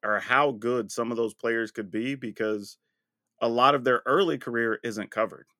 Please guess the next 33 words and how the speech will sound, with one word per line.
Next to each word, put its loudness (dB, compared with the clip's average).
and 2
doesn't 2
count 0
toward 0
the, 0
the, 0
I 2
guess 4
what 4
we'll 0
call 6
the 2
archive 4
stats, -4
right? 2
Like, 0
they 0
don't, -4
they 2
don't -2
really 2
fall 2
into -2
those -6
numbers. -8
I 2
mean, 0
I 4
was 0
just -4
reading 0
something -2
today 2